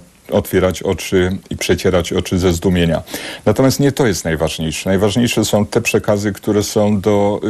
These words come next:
y, szerokiego społeczeństwa, także tych, którzy nie biorą udziału w wyborach. Bardzo istotne jest, aby ta fotografia stanu państwa po ośmiu latach rządu pisu była jednak jak najbardziej precyzyjna i docierała do jak najszerszej grupy.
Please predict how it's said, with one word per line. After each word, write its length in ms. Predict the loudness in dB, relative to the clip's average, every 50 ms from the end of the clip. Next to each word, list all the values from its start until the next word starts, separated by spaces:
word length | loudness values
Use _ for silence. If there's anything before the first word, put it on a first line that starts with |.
| 2 2 2 2 0 -2 -4 -4 -6
y, 60 | -4
szerokiego 480 | -2 -2 -2 -2 0 0 0 0 0 0
społeczeństwa, 600 | -2 -2 -2 -2 -2 -2 -4 -6 -6 -6 -6 -2
także 300 | -2 -2 0 0 -2 -2
tych, 200 | 0 -2 -4 -4
którzy 280 | -4 -4 -4 0 2 2
nie 100 | 2 4
biorą 300 | 4 2 2 2 0 -2
udziału 340 | 0 0 2 2 2 0
w 60 | 0 0
wyborach. 480 | -2 0 0 0 0 0 -2 -4 -8 -14 -16 -14 -14 -12 -14 -14 -16 -12 -6 -2
Bardzo 320 | 0 0 0 0 -2 -4
istotne 460 | -4 -4 -2 -2 -2 -2 0 0 0 2
jest, 220 | 2 2 2 2
aby 300 | 2 2 2 2 0 0
ta 140 | 0 0 -2
fotografia 800 | 0 0 -2 0 2 2 2 2 2 0 -2 -2 -2 0 -2
stanu 380 | -2 -2 -2 0 0 2 2 2
państwa 500 | 0 0 0 2 2 0 0 0 -2 0
po 140 | 0 2 0
ośmiu 220 | 0 0 0 2
latach 280 | 2 2 2 2 0 0
rządu 300 | 2 2 2 2 0 -2
pisu 540 | -2 0 -2 -2 0 0 2 2 2 2 0 -6 -14 -16 -16 -18 -18 -12 -6
była 280 | -2 0 2 4 4 2
jednak 320 | 2 0 -2 -4 -4 -2
jak 160 | -4 -4 0 0
najbardziej 420 | 0 2 2 0 0 0 -2 -4
precyzyjna 760 | -2 -2 -2 -2 -2 -2 -4 -2 0 0 0 2 2 2 2
i 80 | 2 2
docierała 480 | 0 0 0 2 2 2 2 2 2
do 80 | 0 0
jak 140 | -2 -2 -2
najszerszej 540 | -2 0 0 0 0 0 0 0 0 0 0
grupy. 400 | 2 0 0 0 -2 -6 -8